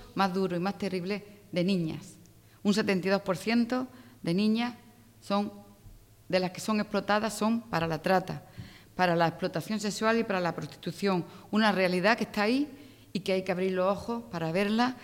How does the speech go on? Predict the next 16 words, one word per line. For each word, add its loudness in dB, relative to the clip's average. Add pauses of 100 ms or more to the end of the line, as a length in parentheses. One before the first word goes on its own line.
(120)
y -4
sensibilizar 0
a -4
toda 0
la 0
población 0 (600)
para 4
que -4
esa 4
realidad 4
podamos 2
entre 2
toda 4
la 4
sociedad 0
erradicarla. 0